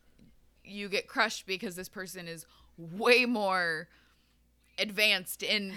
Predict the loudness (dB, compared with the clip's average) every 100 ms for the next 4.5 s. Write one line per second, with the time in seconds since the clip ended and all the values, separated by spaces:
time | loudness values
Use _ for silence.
0 | -4 -2 0 0 0 2 2 2 2 0
1 | 0 0 0 -2 -4 -2 0 -2 -4 -2
2 | -2 -4 -6 -4 -4 -6 -10 -12 -6 -6
3 | -6 -20 -10 -6 -6 -4 -2 -2 -2 -4
4 | _ -14 -8 -8 -10